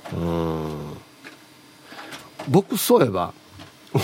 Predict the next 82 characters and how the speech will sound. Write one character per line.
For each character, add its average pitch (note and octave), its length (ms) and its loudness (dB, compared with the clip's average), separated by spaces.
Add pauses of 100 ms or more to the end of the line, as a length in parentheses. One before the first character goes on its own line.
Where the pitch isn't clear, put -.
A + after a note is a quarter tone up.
(180)
思 D#3+ 220 8
い E3+ 40 6
出 D#3+ 100 2
し - 100 -4
た。 B2+ 220 4 (2000)
T B3 160 8
サ B3+ 200 8
ー - 20 6
ジ B3+ 80 6
始 G#3+ 240 6
ま G#3 100 8
っ - 80 2 (140)
た G3 100 6
チ G#3 100 4
ャ F#3+ 120 10
ー F#3 40 4
キ G3+ 120 0
ぐ D3 100 8
ら A#2 60 6
い G#2 40 4
の F#2+ 60 -2
時 - 180 -4
に、 F#2 200 2 (400)
あ F#2+ 160 0
の、 F2 340 -2 (640)
コ A#3 100 8
ン C4 140 4
ベ B3 140 8
ン A#3+ 80 2
シ A3+ 120 4
ョ A3 80 8
ン G3+ 80 4
セ G3+ 140 8
ン G3 80 4
タ F#3 140 4
ー G#3+ 60 6
だ G#3+ 40 -2
っ F#3+ 60 -6
た - 80 -8
か F#2 80 -4
な。 D#2+ 100 -4 (380)
で、 A2+ 240 4 (600)
公 A3 200 8
開 A#3+ 180 6
放 G3 180 8
送 G#3 200 8
が G#3 80 6
あ - 20 6
っ - 80 -6
た G#2+ 120 0
ん F#2+ 40 -2
で F2 80 -4
す - 120 -10
よ。 - 100 -10 (340)
も B2+ 120 6
う - 20 4
本 A#3 160 4
当 A#3 100 8
に A3+ 160 4 (560)
始 A3+ 280 2
ま G#3+ 100 8
っ - 40 0
て C#3 140 -4
チ C#3 100 4
ャ A#2+ 40 6
ー A#2 40 4
キ B2 80 2
だ A2 120 4
か F#2+ 80 0
ら、 F#2 80 2
何 F3+ 260 6
回 G#3 200 8
目 A3+ 100 8
か F3+ 120 6
の G#2+ 100 2
公 A#2 220 4
開 A2 140 2
放 G#2 220 4
送 G#2 140 0
の G#2 80 2
時 F2 180 -2
に、 F2 240 -2